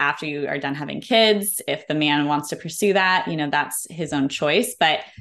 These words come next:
I do not recommend a man being on testosterone while trying to conceive. I think there's better ways to boost testosterone naturally.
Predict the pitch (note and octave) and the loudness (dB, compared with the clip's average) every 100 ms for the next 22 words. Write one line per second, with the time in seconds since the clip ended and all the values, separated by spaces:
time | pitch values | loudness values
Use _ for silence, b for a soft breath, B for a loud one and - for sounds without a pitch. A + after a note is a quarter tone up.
0 | B B _ D#3+ E3+ F3 F3 E3+ D3 D#3+ | B B _ 0 2 2 0 0 0 -2
1 | D#3+ D3+ D3 C#3+ C#3+ - D#3+ D3+ C#3+ C#3+ | -2 -4 -2 -4 -6 -6 -4 -2 0 0
2 | C#3+ C3+ _ - D#3 D3 C#3+ C#3+ C#3+ D3+ | -2 -6 _ -12 -4 -2 -2 -2 -4 -8
3 | - C#3 D3 - F#3 F#3+ D3+ - C#3+ C#3 | -6 -4 -4 -4 -2 -2 -4 -2 -2 -4
4 | D3 D#3 C#3+ - D3 G3+ A3+ G3 D3+ D3 | -6 -8 -8 -2 2 4 2 0 -2 -2
5 | C#3+ C#3+ C#3 C#3 D3+ D3 C#3+ C#3+ C3+ C#3+ | -4 -2 -4 -2 0 0 -2 -4 -4 -6
6 | - - D3 C#3 D3+ D#3 - G3 G3 D#3 | -10 -8 -4 -2 -2 -4 -2 -2 0 -2
7 | - D3 C#3+ C#3+ - F#3 A#3+ D4+ | -2 -2 -2 -4 -2 2 2 2